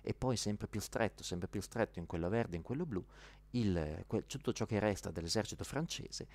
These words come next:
e anche decine di migliaia di soldati inglesi che erano andati a, eh,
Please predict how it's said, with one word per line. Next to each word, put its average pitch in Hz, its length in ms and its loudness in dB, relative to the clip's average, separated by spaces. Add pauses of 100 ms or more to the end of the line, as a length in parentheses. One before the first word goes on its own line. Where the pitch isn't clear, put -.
(160)
e 117 140 2
anche 80 420 2
decine 110 440 0
di 87 120 0
migliaia 104 500 0
di 95 240 -4
soldati 92 640 0 (160)
inglesi 139 800 0 (340)
che 110 160 4
erano 78 380 2 (120)
andati - 720 2 (160)
a, 90 180 4 (360)
eh, 78 420 2